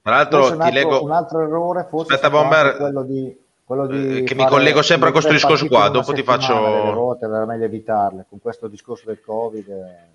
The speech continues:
Speaker 2: troppo ravvicinato.
Speaker 1: Mi, mi collego anche a que-, al discorso di Luso, perché non lo diciamo mai, ma effettivamente è così. Luso, con la fortuna di quest'anno, se avessimo fatto il ricorso, avremmo perso anche il meno uno qualche
Speaker 2: Sì.
Speaker 1: giorno dopo, senza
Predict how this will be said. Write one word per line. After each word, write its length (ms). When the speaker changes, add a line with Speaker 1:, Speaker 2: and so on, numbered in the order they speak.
Speaker 2:
troppo 240
ravvicinato. 600
Speaker 1:
Mi, 220
mi 100
collego 380
anche 200
a 60
que-, 120
al 100
discorso 420
di 140
Luso, 280
perché 220
non 100
lo 60
diciamo 300
mai, 280
ma 160
effettivamente 720
è 40
così. 280
Luso, 300
con 100
la 60
fortuna 280
di 80
quest'anno, 380
se 120
avessimo 280
fatto 260
il 40
ricorso, 340
avremmo 300
perso 340
anche 280
il 100
meno 320
uno 640
qualche 300
Speaker 2:
Sì. 60
Speaker 1:
giorno 220
dopo, 300
senza 320